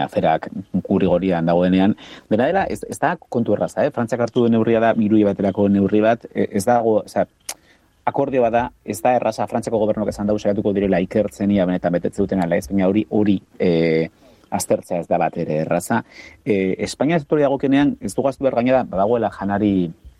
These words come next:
edo elikagaien katearen, eh, lege hori,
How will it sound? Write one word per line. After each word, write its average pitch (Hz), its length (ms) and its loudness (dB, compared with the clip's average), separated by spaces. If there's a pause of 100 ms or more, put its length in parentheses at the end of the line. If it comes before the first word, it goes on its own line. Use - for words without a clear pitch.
(420)
edo 101 200 4
elikagaien 101 720 0
katearen, 95 720 0
eh, 87 480 0
lege 98 340 0
hori, 90 220 0